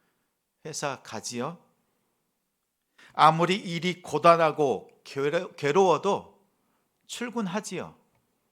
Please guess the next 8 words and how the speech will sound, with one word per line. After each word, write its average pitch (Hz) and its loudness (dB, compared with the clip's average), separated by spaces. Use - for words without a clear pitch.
그렇죠? - -8
회사 254 0
속에 127 -6
불편한 233 -2
사람 220 -2
있고 135 -12
관계가 190 -2
어려워도 165 2